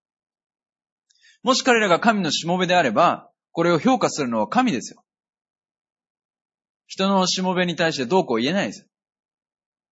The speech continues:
私がある会社の、えー、社長さん、皆さんもある会社の社長さんだったとしたら、その全く違う会社の私がね、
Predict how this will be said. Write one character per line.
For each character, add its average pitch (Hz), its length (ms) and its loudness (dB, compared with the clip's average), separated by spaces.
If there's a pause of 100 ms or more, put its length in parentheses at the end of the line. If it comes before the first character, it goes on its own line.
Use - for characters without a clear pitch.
(240)
私 151 300 -2
が 156 300 4
あ 160 60 6
る 139 220 -2
会 123 240 -2
社 123 120 -8
の、 117 360 -6 (240)
え 101 420 -4
ー、 - 40 -20 (100)
社 117 180 -8
長 123 200 -2
さ 113 160 -2
ん、 104 160 -10 (480)
皆 123 180 -2
さ 113 140 -4
ん 113 60 -6
も 170 280 0
あ 117 80 0
る 117 100 -6
会 107 160 -6
社 117 120 -8
の 117 100 -6
社 101 160 -6
長 107 160 -8
さ 107 140 -6
ん 104 40 -10
だ 104 80 -4
っ 101 40 -8
た 101 100 -12
と 76 100 -18
し - 100 -16
た - 80 -20
ら、 - 100 -20 (1200)
そ 143 80 -8
の 143 200 0
全 151 320 0
く 175 60 -4
違 165 300 2
う 160 60 -2
会 165 200 0
社 160 120 -2
の 147 260 -2
私 131 340 -2
が 135 100 -6
ね、 190 280 -8